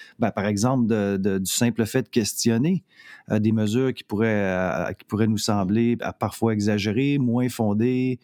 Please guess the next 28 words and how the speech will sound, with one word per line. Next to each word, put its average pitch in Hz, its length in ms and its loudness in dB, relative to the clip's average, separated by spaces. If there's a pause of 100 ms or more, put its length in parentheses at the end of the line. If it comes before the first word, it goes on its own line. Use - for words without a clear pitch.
(300)
en 110 180 0
raison, 107 420 0
et 123 80 -2
cetera. 117 300 -2
Est-ce - 80 -4
que, 123 80 -2
est-ce - 180 -2
qu'il 170 100 2
y 156 40 0
a 160 40 2
des 160 60 -2
critères, 147 380 -2
des 117 180 0
éléments 110 280 2
sur 117 160 -2
lesquels 110 300 2
on 113 100 -2
peut 113 120 0
se 104 100 -2
baser, 107 400 0
que - 120 -16
ce 113 80 0
soit 117 160 0
comme 117 180 2
enseignant 117 400 0
ou 127 40 -2
comme 113 180 0
citoyen, 104 540 0